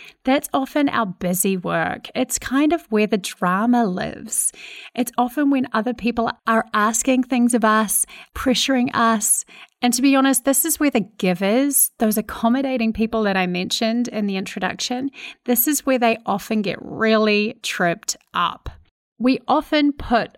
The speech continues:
other people's needs ahead of our own, and sometimes our boundaries can be a little bit flimsy. And this is the space that ends up being dominated. This other people's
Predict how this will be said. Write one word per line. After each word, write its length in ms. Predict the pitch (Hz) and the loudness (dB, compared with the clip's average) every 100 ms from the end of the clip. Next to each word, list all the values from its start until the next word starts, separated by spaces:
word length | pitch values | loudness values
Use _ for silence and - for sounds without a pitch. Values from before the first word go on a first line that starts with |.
| _ | _
other 200 | 214 240 | -2 -2
people's 380 | 240 226 226 185 | 0 -2 -2 -2
needs 240 | 196 180 | 0 0
ahead 220 | 185 180 185 | -2 -4 -2
of 100 | 175 | 0
our 180 | 156 - 185 | -2 -4 0
own, 480 | 180 - - 233 - - - - | 0 0 -6 -8 -10 -20 -8 0
and 120 | 220 | 0
sometimes 640 | - 254 269 - 285 269 | 2 2 2 2 4 4
our 160 | - 240 | 2 -4
boundaries 680 | - 214 202 220 294 285 - | 0 0 2 2 2 0 0
can 180 | 226 | 0
be 220 | 208 208 - | 2 0 -2
a 100 | 185 | -4
little 600 | 190 202 233 269 262 262 | -2 0 2 2 2 0
bit 440 | - 190 214 208 | 0 0 0 -2
flimsy. 680 | - 196 175 180 - - - - - - _ | -8 -8 -6 -6 -8 -12 -14 -16 -18 -20 _
And 480 | 247 233 220 214 214 - | 0 2 2 0 -2 -6
this 500 | 220 190 254 302 - | -6 0 2 2 0
is 280 | - 240 233 | 0 0 0
the 100 | 220 | -2
space 520 | - - 240 196 - | -2 0 0 0 -2
that 180 | - - - | -4 -6 0
ends 280 | 220 240 240 | 2 2 2
up 240 | 220 - | 0 -2
being 320 | 190 180 180 | -2 0 -2
dominated. 800 | 180 220 269 233 202 175 - 208 - - - - | -2 -2 0 0 -2 -6 -8 -10 -14 -20 -16 -2
This 320 | 214 196 - _ | 0 0 -4 _
other 200 | 247 277 | -2 0
people's 520 | - 254 240 240 220 | 0 0 0 0 -2